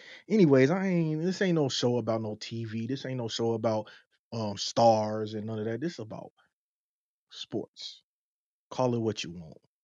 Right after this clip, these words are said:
You know what I mean? That's, you, that, the, the name says it all. You know, call it what you want. We gonna talk about the N F L, like I said, college football, which,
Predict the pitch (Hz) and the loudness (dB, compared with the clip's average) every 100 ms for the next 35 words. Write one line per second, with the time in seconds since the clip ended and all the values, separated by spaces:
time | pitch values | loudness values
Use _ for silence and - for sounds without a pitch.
0 | _ 113 120 120 117 117 139 127 - 135 | _ -10 -6 -2 -2 2 2 0 -6 -6
1 | 143 143 127 131 123 123 123 208 226 131 | -2 0 0 -2 -4 -2 2 4 4 0
2 | 110 101 107 117 90 117 113 127 131 143 | -4 -6 -2 -2 -2 -8 -10 -10 -8 -6
3 | 135 127 120 117 98 139 147 120 123 110 | -4 -6 -8 -10 -8 -8 -6 -4 -4 -4
4 | 107 104 - - - _ _ _ - - | -6 -6 -12 -20 -20 _ _ _ -14 -10
5 | 120 110 - 139 143 151 165 104 - - | -8 -10 0 6 6 6 0 -8 -10 -4
6 | 131 131 - 120 104 104 - 147 131 117 | -2 -2 -6 -10 -8 -8 0 0 2 2
7 | 113 107 110 - - | 2 0 -6 -8 -10